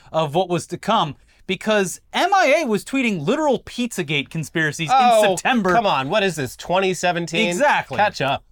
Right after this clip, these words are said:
Speaker 1: Uh, friendly reminder, the song Paper Planes is literally just a loop of the beginning of a song by The Clash. So,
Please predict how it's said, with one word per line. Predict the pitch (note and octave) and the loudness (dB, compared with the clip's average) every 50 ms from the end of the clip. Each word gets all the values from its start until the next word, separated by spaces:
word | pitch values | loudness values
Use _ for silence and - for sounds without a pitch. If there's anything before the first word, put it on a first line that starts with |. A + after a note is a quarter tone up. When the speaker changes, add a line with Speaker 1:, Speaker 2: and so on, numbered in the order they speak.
| _ - | _ -4
Speaker 1:
Uh, | D3+ D3+ D3+ | -2 -2 -2
friendly | - A#3 B3+ C4 B3 A#3+ A3 | 0 2 2 2 2 2 2
reminder, | G3 F#3+ F#3 F3+ F3+ F3+ F#3 A#3 C4 A#3+ | 2 2 2 2 0 0 0 -2 -4 -4
the | F3+ E3+ | -6 -6
song | D#3+ - G#3+ G#3+ G#3 G3 | -2 0 0 0 0 0
Paper | G3+ G3 - G3+ F3+ | -2 -4 -4 -4 -6
Planes | - E3+ D#3 D#3+ F#3 F3+ F3 | -4 -2 -2 -2 -2 -2 -4
is | F3 C#3+ | -4 -4
literally | B2 C3 D#3 D#3+ D#3+ D#3+ D#3+ D#3 | -4 -4 -2 -2 -2 -2 -4 -4
just | C#3 D3+ D#3+ D#3 - E3 | -4 -4 -6 -6 -6 -8
a | D3+ | -10
loop | C#3 B2 C3+ D#3+ E3 D#3 D3+ - | -8 -6 -4 -2 -2 -4 -4 -4
of | - D3 C#3 | -4 -4 -4
the | C3+ D3 | -4 -6
beginning | C3+ D3 C#3 B2+ C#3+ C#3 C#3 C3+ C3+ C#3 B2+ | -6 -6 -4 -4 -2 -2 -2 -2 -4 -4 -6
of | C3 C3 C3+ | -6 -6 -6
a | |
song | B2+ - - C#3 B2+ B2 | -6 -6 -4 -4 -4 -4
by | A#2 B2 B2 | -4 -6 -6
The | A2 | -6
Clash. | - - B2+ G2+ F#2 - - - | -8 -8 -8 -8 -8 -10 -14 -12
So, | - - F3 E3+ E3+ E3 E3+ | -6 -4 -2 0 0 -2 -4